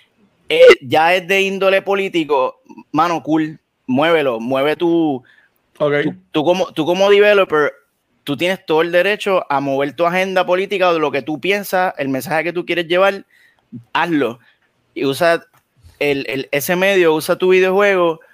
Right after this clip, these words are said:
Speaker 1: para hacerlo, why not? Este, donde a mí se me pela un poco la cosa es, es que cojan, este, eh, franquicias que son neutrales, como por ejemplo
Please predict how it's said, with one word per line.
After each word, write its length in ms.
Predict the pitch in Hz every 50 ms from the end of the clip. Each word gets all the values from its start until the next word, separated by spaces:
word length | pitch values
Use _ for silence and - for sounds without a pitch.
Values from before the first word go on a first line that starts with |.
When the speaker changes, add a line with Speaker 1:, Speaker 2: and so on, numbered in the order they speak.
| _ _ _ -
Speaker 1:
para 260 | 135 139 135 131 127
hacerlo, 600 | 127 - - 170 190 196 185 165 151 147 131 _ _ _ _ _ _ _ _ _ _ -
why 260 | 127 139 147 156 156
not? 280 | 147 135 120 117 - _ _ _ _ _ _ _ -
Este, 720 | 135 139 - - _ - 139 131 131 127 120 113 107 - _ _ _ _ _ _ _ _ _ -
donde 280 | 127 139 143 143 143
a 60 | 139 139
mí 140 | 143 156
se 140 | 143 - 196
me 160 | 190 190 185
pela 180 | 185 190 190 196
un 100 | 196 196
poco 300 | - - 196 190 170 185
la 140 | 185 185 180
cosa 360 | 180 202 208 - 196 160 147
es, 80 | 160 151 - -
es 180 | - - 147 -
que 280 | - 185 175 147 _ -
cojan, 420 | - 143 151 170 175 180 175 160 _ -
este, 520 | - 160 151 - - 160 160 156 143 127 _ _ _ - _ _ _ _ _ _ _ _ _ _
eh, 140 | - 113 139
franquicias 720 | 135 151 151 143 135 123 175 196 185 - 180 165 156 143 -
que 140 | - 147 139
son 320 | - - 151 156 151 170
neutrales, 580 | 170 170 170 170 160 175 175 170 165 156 147 135
como 240 | - 139 139 131 120
por 140 | 135 127
ejemplo 500 | 127 135 143 143 - - 160 156 - -